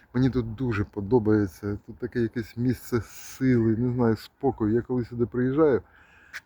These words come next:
я завжди себе відчуваю якесь таке піднесення. Коли в мене якісь там проблеми в житті, чи на роботі, чи ще щось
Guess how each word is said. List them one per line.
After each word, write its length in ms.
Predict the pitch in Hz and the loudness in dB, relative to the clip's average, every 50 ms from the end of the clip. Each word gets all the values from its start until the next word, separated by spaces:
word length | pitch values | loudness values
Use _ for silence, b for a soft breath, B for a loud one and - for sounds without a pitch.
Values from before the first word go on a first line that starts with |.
| _ | _
я 140 | - 110 113 | -2 0 0
завжди 520 | 110 107 120 117 110 107 107 151 160 127 B B B B B B B | 2 2 2 2 0 2 2 2 2 2 B B B B B B B
себе 240 | B 113 107 131 131 | B -6 -4 -2 0
відчуваю 640 | 117 117 107 - - 120 117 123 131 127 123 120 117 | 0 -2 -4 -6 -6 -4 -2 0 2 4 6 6 6
якесь 260 | 113 104 - 117 - | 4 2 -2 -8 -8
таке 220 | - 120 - - | -8 -12 -10 -10
піднесення. 840 | 107 - 139 123 107 113 113 113 107 98 - 110 101 98 98 92 - B B B B B B B B B B B - | -10 -6 -6 -4 0 2 2 2 2 0 -2 -4 -2 -2 -2 -2 -4 B B B B B B B B B B B -10
Коли 240 | - 117 120 139 | -6 -4 -2 0
в 40 | 139 | 0
мене 300 | 131 135 135 131 131 127 | 2 2 2 2 4 2
якісь 300 | 123 117 - 139 131 110 | 2 0 0 -4 -4 -4
там 180 | - - 127 120 | -4 -8 -8 -6
проблеми 640 | - - 143 117 101 107 120 127 123 113 117 120 | -4 -4 -4 0 2 4 4 4 4 4 2 0
в 60 | 113 | -2
житті, 480 | 107 123 139 123 _ _ - - 135 127 | -2 -2 -4 -6 _ _ -6 -4 -4 -4
чи 180 | - - - 127 | -4 -4 -6 -4
на 140 | 135 139 | -4 -2
роботі, 440 | 143 147 135 113 120 135 120 - 123 | -2 -2 -2 0 0 0 0 0 -2
чи 360 | 110 - - 135 135 139 139 | -4 -2 -2 0 0 0 0
ще 480 | 120 - - - - - - - 143 127 | -2 -4 -8 -8 -6 -4 0 2 2 2
щось 420 | - - 135 120 - - - - | 4 2 0 0 0 -2 -12 -16